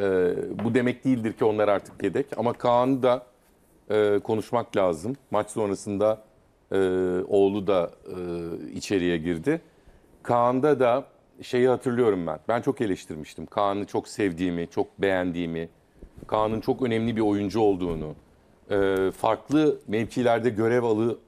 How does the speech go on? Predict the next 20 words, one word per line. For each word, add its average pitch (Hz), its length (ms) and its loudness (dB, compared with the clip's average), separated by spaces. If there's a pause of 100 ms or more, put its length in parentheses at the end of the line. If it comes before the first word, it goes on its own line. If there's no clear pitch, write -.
a-, - 280 2
alma 107 200 0
özelliğiyle 113 560 0
beraber 110 340 2
Galatasaray 120 680 0
için - 280 -8 (580)
kilit 156 360 -4
bir 151 80 -2
transfer 113 440 -2
olduğunu 101 340 -2
her 156 120 0
zaman 107 360 -4
vurgulamıştım. 82 640 -10 (360)
Ama 147 160 2
o, 180 280 2 (540)
e, 117 240 4
sözleşme 127 540 -2
imzalama 131 540 2
töreninde 117 680 0 (360)
a-, 107 240 4